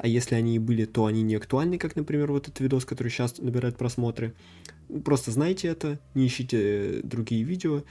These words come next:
И вообще, если вы хотите, э, значит, получать заработок на других тапалках, то подписывайтесь на телегу, будет ссылка в описании. Ну и всё, там вся необходимая информация. И если вообще есть какие-либо вопросы, то просто задавайте их в нашем чате,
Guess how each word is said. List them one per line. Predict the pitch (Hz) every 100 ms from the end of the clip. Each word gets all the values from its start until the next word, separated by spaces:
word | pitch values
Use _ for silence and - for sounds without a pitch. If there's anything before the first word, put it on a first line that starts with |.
| - -
И | 127
вообще, | 123 123 113 101 - - - - - -
если | 139 131
вы | 127
хотите, | 143 135 - 110 98 85 - -
э, | 107
значит, | 107 113 - -
получать | - 113 120 123 113 - - -
заработок | 107 120 120 - 113
на | 110
других | 113 117 117
тапалках, | - 143 180 175 180 - - - -
то | 113
подписывайтесь | - - 135 - 110 120 -
на | 117
телегу, | 139 185 180 160
будет | 147 139
ссылка | - 139 139
в |
описании. | 127 127 - 127 123 127 - - - _
Ну | 170
и | 190
всё, | 190 202 196 - _ -
там | 151
вся | 143 139
необходимая | 131 120 117 123 123
информация. | 110 - 107 104 - 107
И | - 135
если | 113 107 104 123 - 113
вообще | 113 - 120
есть | 110 107
какие-либо | - 113 110 107 110
вопросы, | 110 107 - 190 123
то | -
просто | 120 117 - - - - 117
задавайте | 113 120 120 - -
их | 117 -
в |
нашем | 113 110 113
чате, | - 165 - 156